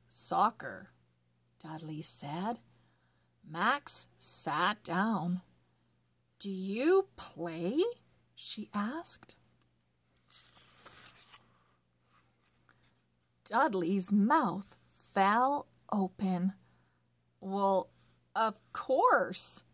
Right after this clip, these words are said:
I play," he said. "And for your information, I am a center back. My position tries to stop the other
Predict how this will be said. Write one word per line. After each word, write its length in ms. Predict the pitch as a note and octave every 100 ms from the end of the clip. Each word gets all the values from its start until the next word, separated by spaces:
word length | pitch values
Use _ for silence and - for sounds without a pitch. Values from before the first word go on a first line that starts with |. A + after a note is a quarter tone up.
| _ -
I 300 | F#3 E3+ E3
play," 920 | - - E3+ E3 E3 D#3 G#2 B3 A#3+ _ _ _
he 260 | _ - F#3+
said. 600 | - - D3 D#3 G#3+ - _ _ _ _ _ _ -
"And 560 | D#4+ F4 C4 B3 D4 - _ _ _ _ -
for 80 | C4+
your 840 | B3 A3 C#4 F#4+ C4+ A#3 B3 C4 _
information, 1600 | C#4 E4+ E4+ D#4 - G#3+ G3 G#3 A#3 A4+ - D#4+ E4 E4 E4+ E4+ _ _ _ _ _ -
I 640 | D#4 C#4+ F3 E3+ F#3+ - -
am 440 | B3+ G3 F#3+ G#3 B3
a 100 | B3+
center 600 | - - A3+ F4+ - D#4
back. 640 | - D3 A2 E3 - - _ _ _ _
My 500 | - B3 A#3+ B3+ C#4 C#4+
position 1000 | - C4+ B3+ B3 G#4+ - - E3+ E3 G#3+ -
tries 520 | - B3 A#3+ A#3+ -
to 120 | -
stop 600 | G#3 - - E4 B3 G3 -
the 240 | G#3 - -
other 460 | A3 A#3 C4 F4